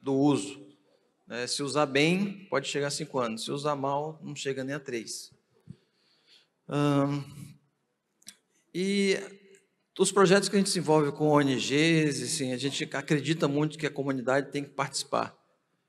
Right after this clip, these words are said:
e gerar, é, conhecimento local. Então, eles participam ativamente no processo de instalação, de,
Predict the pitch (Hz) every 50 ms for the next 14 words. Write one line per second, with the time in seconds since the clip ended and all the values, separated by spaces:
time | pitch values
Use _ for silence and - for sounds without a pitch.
0 | _ _ _ _ _ - - 123 117 117 139 135 127 123 135 143 147 143 147 147
1 | 120 110 - - - - - _ _ - - 127 123 123 120 117 117 117 117 117
2 | - 151 143 147 151 - - 160 147 143 143 143 143 - 151 139 139 127 120 -
3 | - 131 131 139 147 165 165 160 - 139 - - 147 143 139 131 - - - 143
4 | 139 135 - - 151 147 - 143 139 - - 170 160 170 143 131 131 143 165 160
5 | - 160 - - _ _ - - _ _ _ - 127 123 - 127 127 123 - -
6 | 131 123 120 120 - 123 113 117 120 123 117 - - 131 123 120 110 107 - -
7 | 139 139 139 139 135 135 131 127 123 120 113 110 113 110